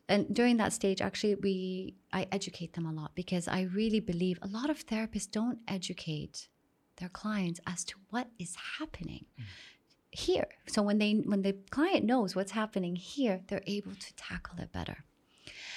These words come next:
Speaker 1: And then the last part is setting realistic goals. And I will stress on the fact that <laughs> they are realistic and they're small steps,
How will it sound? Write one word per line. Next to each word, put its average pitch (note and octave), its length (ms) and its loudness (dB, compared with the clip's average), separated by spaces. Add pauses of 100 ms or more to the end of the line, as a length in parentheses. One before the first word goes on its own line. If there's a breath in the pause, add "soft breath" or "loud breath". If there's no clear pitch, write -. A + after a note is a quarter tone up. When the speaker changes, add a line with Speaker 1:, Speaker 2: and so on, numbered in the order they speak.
(220 loud breath)
Speaker 1:
And C4 140 6
then B3+ 160 6
the A3 80 4
last F#3+ 380 2
part G3 300 0
is F3 120 -4
setting F3+ 560 -2
realistic E3 600 -4
goals. E3+ 680 -8 (1000 loud breath)
And F#3 240 -4 (300)
I F#3 140 0
will E3+ 140 -2
stress F#3 340 -4
on D#3+ 100 -2
the D#3+ 60 -6
fact - 500 -8 (140)
that - 200 0
<laughs> - 40 -20
they C#4 420 12
are G3 200 10
realistic F#3+ 680 4
and G3 200 4
they're G3 120 4
small G#3 500 2
steps, - 840 -8